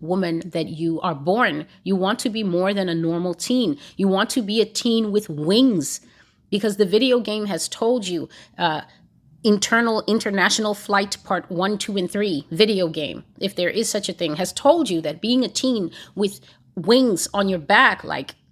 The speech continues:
Angel from the X-Men, is better than being human.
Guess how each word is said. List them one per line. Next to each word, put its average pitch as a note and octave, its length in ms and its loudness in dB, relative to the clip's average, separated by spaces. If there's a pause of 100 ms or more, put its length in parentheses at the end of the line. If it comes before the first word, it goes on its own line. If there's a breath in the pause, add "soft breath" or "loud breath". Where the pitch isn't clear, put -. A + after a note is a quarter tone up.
(120)
Angel A#3 600 2
from F3+ 540 -2
the F3 280 -4
X-Men, F#3 720 -2
is G3 360 -2
better G#3+ 560 4
than F3+ 240 -2
being G3+ 240 -4
human. G3 580 0